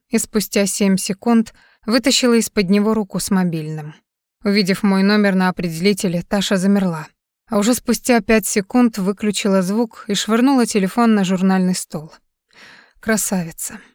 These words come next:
Я сразу же ухмыльнулся, увидев в её характере изменения к лучшему. Она не стала сбрасывать мой номер или добавлять его в чёрный список.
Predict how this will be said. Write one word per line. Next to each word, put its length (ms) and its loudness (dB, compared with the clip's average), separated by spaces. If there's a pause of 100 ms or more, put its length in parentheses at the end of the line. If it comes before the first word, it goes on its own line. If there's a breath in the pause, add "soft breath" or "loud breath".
(320)
Я 200 2
сразу 380 0
же 140 2
ухмыльнулся, 720 2
увидев 420 -2
в 40 -6
её 300 0
характере 560 0
изменения 500 2
к 120 -10
лучшему. 480 -10 (480)
Она 180 4
не 120 2
стала 360 2
сбрасывать 580 -2
мой 180 2
номер 340 2
или 160 -2
добавлять 540 0
его 180 0
в 60 -6
чёрный 360 0
список. 560 -12